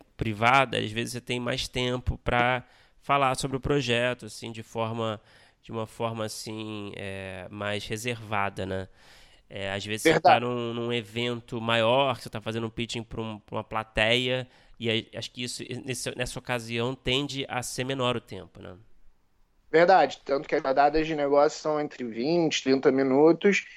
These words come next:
Speaker 2: e esses pitchings abertos realmente são um pouco mais curtos, né? É, você tem, você tem toda razão, Brunão. Sempre você tem razão, né, Bruno?
Speaker 1: Opa, <laughs> nem sempre, querido.
Speaker 2: <laughs> A quarta coisa que ele fala é que ele não tinha, é, tanta coisa pra falar assim sobre o projeto.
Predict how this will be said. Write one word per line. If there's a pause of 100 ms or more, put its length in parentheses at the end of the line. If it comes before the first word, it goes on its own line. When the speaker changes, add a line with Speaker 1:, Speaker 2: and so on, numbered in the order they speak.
(180)
Speaker 2:
e
esses
pitchings
abertos (100)
realmente
são
um
pouco
mais
curtos,
né? (380)
É,
você
tem,
você
tem
toda
razão,
Brunão. (120)
Sempre
você
tem
razão,
né,
Bruno?
Speaker 1:
Opa, (220)
<laughs>
nem
sempre,
querido. (160)
Speaker 2:
<laughs>
A
quarta
coisa
que
ele
fala
é
que
ele
não
tinha, (280)
é,
tanta
coisa
pra
falar
assim
sobre
o
projeto.